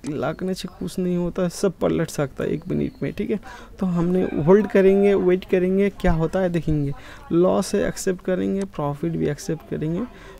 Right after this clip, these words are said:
तो nothing is hundred percent, वही बोलता हूँ आप लोगों को। अभी profit loss है, वो तो बाद में मैंने देख लेंगे, video को यहाँ ही मैंने close करना पसंद करेंगे, क्योंकि उतना time मैंने hold नहीं करेंगे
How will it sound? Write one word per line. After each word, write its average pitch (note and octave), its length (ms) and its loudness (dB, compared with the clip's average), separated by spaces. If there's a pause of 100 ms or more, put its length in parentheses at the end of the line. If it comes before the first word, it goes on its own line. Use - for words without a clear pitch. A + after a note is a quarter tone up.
(120)
तो A3 80 0
nothing G3+ 720 0
is F#3+ 120 -4
hundred E3+ 540 -2
percent, D#3+ 560 -6
वही D#3 280 -4
बोलता D#3+ 420 -4
हूँ E3+ 240 -4
आप C#3 100 -6
लोगों D#3 300 -2
को। E3 300 -6 (460)
अभी F#3 220 -2
profit F3+ 580 -2
loss F#3 300 -2
है, F#3+ 100 0
वो G3 160 -2
तो F3+ 120 -6
बाद F3+ 280 -2
में F#3 180 0
मैंने F3+ 340 0
देख F3 320 -4
लेंगे, F#3+ 240 0
video F#3 360 0
को G3 80 -2
यहाँ F3+ 260 0
ही F#3+ 60 -2
मैंने F#3 240 -2 (460)
close A3+ 200 2
करना F3 260 -2
पसंद D#3+ 380 -2
करेंगे, C#3+ 300 -2
क्योंकि F3+ 320 -8
उतना G#3 360 -4
time G3 320 0
मैंने F#3 260 0
hold F3 420 0
नहीं F3+ 120 -2
करेंगे F3 400 0